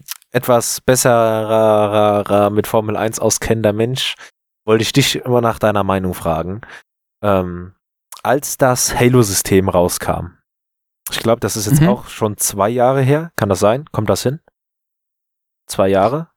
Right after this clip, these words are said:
Speaker 2: Ja, Anfang achtzehn.
Speaker 1: Ja, genau. Also, also ungefähr zwei Jahre her. Ähm,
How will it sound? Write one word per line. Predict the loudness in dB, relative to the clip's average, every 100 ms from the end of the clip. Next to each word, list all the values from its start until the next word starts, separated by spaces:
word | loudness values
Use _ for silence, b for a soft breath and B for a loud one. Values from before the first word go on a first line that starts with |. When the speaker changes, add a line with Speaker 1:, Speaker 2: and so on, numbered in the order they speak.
| _
Speaker 2:
Ja, | 0 2 4 2
Anfang | 2 0 0 0
achtzehn. | -2 -2 -6 -6 -12 _ -2
Speaker 1:
Ja, | 0 2
genau. | -2 -6
Also, | -10 -4
also | -2 0 0
ungefähr | 2 2 0
zwei | 0 2
Jahre | 4 2
her. | 0 -2 -4 B B B _ _
Ähm, | 0 0 -2 -8